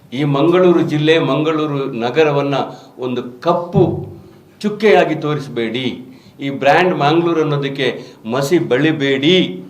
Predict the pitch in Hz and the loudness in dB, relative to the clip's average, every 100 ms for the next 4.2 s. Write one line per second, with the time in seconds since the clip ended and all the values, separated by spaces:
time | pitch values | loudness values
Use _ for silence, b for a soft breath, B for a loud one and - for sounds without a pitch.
0 | - 120 123 110 120 143 113 110 110 104 | -12 -8 -6 -6 -8 -8 -8 -10 -10 -10
1 | 104 113 156 - - _ - 107 107 107 | -12 -10 -10 -12 -20 _ -16 -8 -8 -6
2 | 117 113 98 113 123 107 143 110 98 98 | -8 -8 -6 -4 -2 -4 -6 -8 -10 -10
3 | 101 110 147 - 82 85 - 76 - - | -12 -12 -12 -12 -12 -14 -16 -16 -16 -18
4 | - | -20